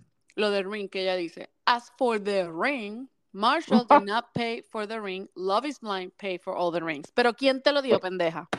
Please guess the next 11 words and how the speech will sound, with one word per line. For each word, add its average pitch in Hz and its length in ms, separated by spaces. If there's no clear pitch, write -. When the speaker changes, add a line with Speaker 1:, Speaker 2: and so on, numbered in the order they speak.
Speaker 2:
exacto. 202 880
Speaker 1:
Marshall. 254 540
No 220 180
fue 277 140
Speaker 2:
Pues, 277 160
Speaker 1:
D 247 80
J 220 60
Maxx. 247 460
Speaker 2:
lo 269 260
quieres 254 420
empe-, - 380